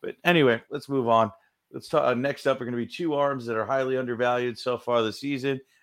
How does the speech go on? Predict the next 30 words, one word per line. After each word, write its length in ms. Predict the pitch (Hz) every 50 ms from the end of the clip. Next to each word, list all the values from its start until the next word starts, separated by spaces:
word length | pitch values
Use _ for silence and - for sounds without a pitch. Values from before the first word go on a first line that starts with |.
| _ _
And 100 | - 117
I 60 | 120
think 140 | 107 131 127
you're 120 | 123 120 123
gonna 120 | 120 113
like 240 | 113 120 120 117 110
'em, 100 | 120 113
and 80 | 110
you're 60 | 107 107
not 180 | 113 113 107
gonna 100 | 110 107
expect 400 | 92 - - - 113 104 - -
all 100 | 107 104
that 180 | 101 101 101 98
much 220 | 101 101 98 -
from 220 | - 104 101 92 92
'em. 60 | - _ _ _ _ _ _ _
All 140 | - 127 135
that 160 | 135 123 123
much, 320 | 123 120 113 - - - _
like, 240 | 120 123 120 104 - _
it, 220 | - 135 127 - _ - 92
like, 220 | 120 127 120 101 _ _ _ _ _ _
you 180 | 143 139 127 120
know 80 | 113
what 80 | 107 101
I'm 100 | 92 87
saying. 240 | - - 95 90 95 _ _ - -
<laughs> 240 | - - - -
Anyway, 420 | 165 160 151 139 123 107 - -